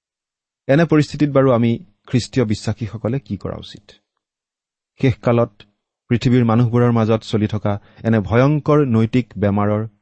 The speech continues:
প্ৰতিষেধক বাৰু কি? চৈধ্য আৰু পোন্ধৰ নম্বৰ পদ দুটা পঢ়ি দিছো। "কিন্তু তুমি যি যি শিকিলা আৰু যিহৰ প্ৰমাণ পালা, তাতেই থিৰে থাকা, কিয়নো কোনবিলাকৰ পৰা শিকিলা,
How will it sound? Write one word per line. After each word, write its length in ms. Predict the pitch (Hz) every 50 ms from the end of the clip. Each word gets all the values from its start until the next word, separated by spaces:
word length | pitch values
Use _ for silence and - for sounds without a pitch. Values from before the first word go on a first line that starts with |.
| _
প্ৰতিষেধক 500 | - 113 101 - 113 - 123 107 113 120
বাৰু 260 | 123 120 120 113 120
কি? 180 | 113 - - - _ _ _ _ _ _ _ _ _ _ _ _ _ _ _ _ _ _ _ _ _
চৈধ্য 340 | - - 123 107 104 101 113
আৰু 380 | 123 - - 107 104 107 107 110
পোন্ধৰ 380 | - - 110 107 95 98 104
নম্বৰ 260 | 101 101 101 98 98 -
পদ 120 | - 98 92
দুটা 200 | 95 85 90 90
পঢ়ি 220 | - 90 85 90
দিছো। 260 | 85 85 - 160 220 - _ _ _ _ _ _ _ _ _ _ _ _ _ _ _ _ _ _ _ _ _ _ _ _ _ _ _ _ -
"কিন্তু 260 | 165 180 175 165 208
তুমি 480 | - 175 165 170 170 170 170 135 113 107
যি 220 | 104 135 151 156
যি 140 | 147 175 165
শিকিলা 460 | - - 107 - 113 104 101 110 160 - _ _ _ _ _ _ _ _ _ _ _ _ _ _ _ _ -
আৰু 160 | 120 117 117
যিহৰ 360 | 107 113 120 117 135 151 160
প্ৰমাণ 340 | 151 - 117 104 104 104 101
পালা, 300 | 101 - 92 92 98 135 - _ _ _ _ _ _ _ _ _ _
তাতেই 380 | - 113 107 - 135 135 143 156
থিৰে 340 | - - - 113 101 101 104
থাকা, 400 | - - - - - - 104 _ _ _ _ _ _ _ _ _ _ _ _ _ _ _ _ _ _ _ _ _ _ _
কিয়নো 260 | - 143 139 135 135
কোনবিলাকৰ 560 | 120 - 156 170 175 180 175 175 170 175 165 147
পৰা 140 | 143 135 123
শিকিলা, 480 | - 107 92 107 104 95 95 92 101